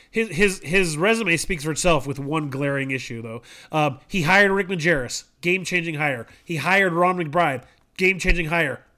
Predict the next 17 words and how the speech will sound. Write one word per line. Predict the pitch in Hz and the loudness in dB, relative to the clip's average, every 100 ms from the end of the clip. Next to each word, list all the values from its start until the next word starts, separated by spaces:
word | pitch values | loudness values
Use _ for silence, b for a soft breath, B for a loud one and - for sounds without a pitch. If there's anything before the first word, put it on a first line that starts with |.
| 233 | 2
Urban | 226 202 | 4 4
Meyer, | 196 185 143 120 _ - | 2 4 2 -2 _ -2
game-changing. | 185 202 180 170 135 120 | 0 0 0 -2 -2 -10
He | 135 | -10
kept | - 214 | -8 -6
Kyle | - 196 190 | -2 0 0
Whittingham | 185 170 | -2 -2
around. | 175 120 B B | -2 -4 B B
He's | B 190 | B -2
got | 151 214 202 | 2 2 2
some | 175 | -2
super | 143 - 226 190 | -2 2 2 2
successful | 165 170 202 - 170 147 - b b b b | -2 4 4 4 2 -2 -4 b b b b
hires. | - 185 180 147 123 | -2 2 4 2 -2
The | 131 123 | -6 -12
problem | - 165 202 214 160 135 | -2 2 4 4 2 -2
is, | 123 123 120 | -6 -8 -10